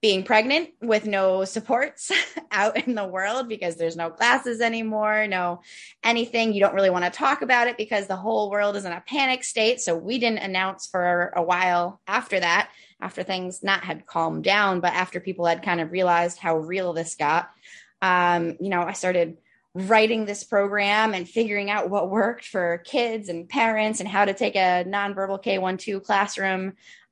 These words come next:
online all of a sudden. Um,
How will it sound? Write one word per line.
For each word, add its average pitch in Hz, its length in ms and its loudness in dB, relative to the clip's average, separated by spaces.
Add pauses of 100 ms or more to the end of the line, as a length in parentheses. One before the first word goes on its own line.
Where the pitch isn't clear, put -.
online 202 960 4 (140)
all 190 180 6
of 190 80 2
a 202 60 -4
sudden. 190 520 2
Um, 170 760 -2